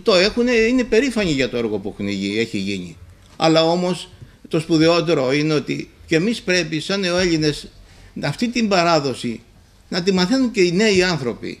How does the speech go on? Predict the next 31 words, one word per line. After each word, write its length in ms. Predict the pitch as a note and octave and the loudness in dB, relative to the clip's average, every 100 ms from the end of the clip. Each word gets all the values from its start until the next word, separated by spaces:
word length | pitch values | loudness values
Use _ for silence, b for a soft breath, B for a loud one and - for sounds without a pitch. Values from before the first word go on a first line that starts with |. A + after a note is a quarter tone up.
| _ | _
Δεν 200 | F3+ A3+ | -2 0
μπορεί 240 | A3+ B3 | 2 2
δηλαδή 320 | A#3+ G#3 F3+ E3+ | 2 2 2 2
να 140 | D#3 | 2
την 120 | D3+ | 0
εγκαταλείψουμε 720 | C#3 C3+ C3+ C3+ D#3 - C#3+ C#3+ | 0 -2 -2 2 2 0 -4 -2
με 120 | C#3 | -2
το 180 | C3+ A#2 | -4 -4
φόβο, 520 | D#3 D#3+ C3+ A#2+ F#2+ B B B B B B | 0 0 2 -4 -4 B B B B B B
ε, 160 | - G#2+ - | -8 -8 -2
να 140 | C3 | -2
γίνει 340 | C3+ F#3 F3+ E3 | 0 2 0 0
κάτι, 680 | E3+ F3 D#3+ D#3+ D3 C3 B B B | 0 0 2 2 2 0 B B B
ε, 160 | G#2+ G2 - | -4 -4 -8
πιο 180 | - F#3 | 0 0
απλοποιημένο, 880 | F3 D#3 B2+ B2 A2+ C3+ D#3 C#3+ A#2 | 2 -2 0 -2 2 2 2 -2 -4
πιο 160 | - F3+ | -2 0
μοντέρνο. 640 | D#3+ B2+ A2 D#3 C#3+ C#3+ | 0 -2 0 0 0 -4
Δηλαδή, 460 | C#3 D3 E3+ F3+ - | -4 -2 0 0 -2
σε 120 | - | -4
όλη 200 | F#3+ A3+ | -2 0
αυτή 220 | G3+ A3 G3 | 0 -2 -4
την, 300 | G#3 F3+ D3 B B - | 0 -2 -4 B B -12
σε, 500 | C3+ D3+ - C#3+ C#3+ | -8 -8 -6 -8 -4
σε 140 | D#3 | -4
αυτό 180 | C3+ G#3+ | 0 0
το 100 | G3+ | 2
χαρακτηρισμό 720 | F#3 E3 D#3 D3 B2+ E3 E3+ | 2 0 2 0 0 -4 -6
κρύβονται 320 | A3 A3+ A#3 | -4 0 0
πολλά 300 | G#3 A#3 B3+ | 0 -2 -2
πράγματα. 640 | A3 F3 C3 A2+ F#2+ F#2 F2 | 0 0 0 -4 -6 -10 -14